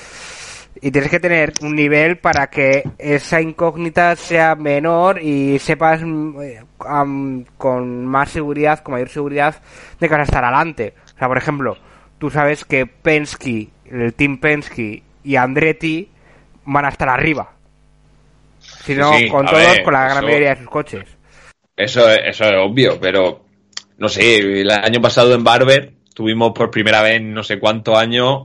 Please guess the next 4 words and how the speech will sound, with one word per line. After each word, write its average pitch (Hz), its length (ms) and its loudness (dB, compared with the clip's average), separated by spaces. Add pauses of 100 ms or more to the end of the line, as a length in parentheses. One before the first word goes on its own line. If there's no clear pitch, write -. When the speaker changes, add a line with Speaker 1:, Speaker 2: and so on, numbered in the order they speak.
Speaker 2:
una, 92 1500 -2 (160)
un 101 180 -6
Fast 113 320 4
Six - 440 0